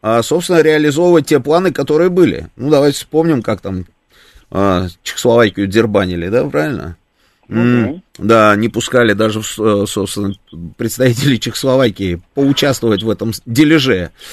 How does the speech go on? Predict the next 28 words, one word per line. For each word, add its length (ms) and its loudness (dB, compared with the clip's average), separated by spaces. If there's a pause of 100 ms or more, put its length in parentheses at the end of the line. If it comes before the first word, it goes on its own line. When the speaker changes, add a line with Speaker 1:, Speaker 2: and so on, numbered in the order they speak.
(140)
Speaker 1:
Кусочек 440 0
суда, 300 0
кусочек 460 -6
суда, 260 -4
кусочек 520 -6
суда, 300 -2
там 160 -8
все 180 -6
нормально, 480 -4
там 220 -8
и 40 -6
так 180 -8
далее, 240 -2
и 40 -6
так 180 -10
далее. 240 -8 (300)
Не, 120 2
это 300 0
все 180 -2
понятно. 560 -2 (400)
Ну, 140 2
просто 340 2
они 200 2
сами 280 2
ж 40 0
заигрывали 640 2
с 120 -8
ним. 220 -12